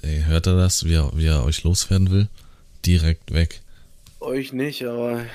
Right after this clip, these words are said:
Speaker 2: hier die komische Fratze mir gegenüber.
Speaker 1: Bei den Gegenüber, ne?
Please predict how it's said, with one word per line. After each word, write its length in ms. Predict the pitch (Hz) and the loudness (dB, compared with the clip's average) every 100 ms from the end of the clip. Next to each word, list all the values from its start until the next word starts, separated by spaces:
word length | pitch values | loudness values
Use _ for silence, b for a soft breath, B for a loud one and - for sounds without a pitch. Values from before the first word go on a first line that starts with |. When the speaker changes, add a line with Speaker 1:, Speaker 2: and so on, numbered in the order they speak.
| B B B B B | B B B B B
Speaker 2:
hier 360 | 123 117 113 110 B _ _ _ _ _ _ _ _ _ _ _ _ | -4 -4 -4 -10 B _ _ _ _ _ _ _ _ _ _ _ _
die 80 | 120 | -14
komische 380 | - 117 113 117 | -6 -2 0 0
Fratze 420 | 113 - 120 - 113 | -2 -4 -10 -8 -8
mir 160 | 113 | -6
gegenüber. 680 | 110 117 117 113 117 123 - _ _ _ _ _ _ _ _ | -6 -6 -6 -8 -10 -12 -18 _ _ _ _ _ _ _ _
Speaker 1:
Bei 100 | 78 | 2
den 100 | 82 | 4
Gegenüber, 460 | 80 78 78 92 78 | 4 2 4 4 6
ne? 180 | 80 | 4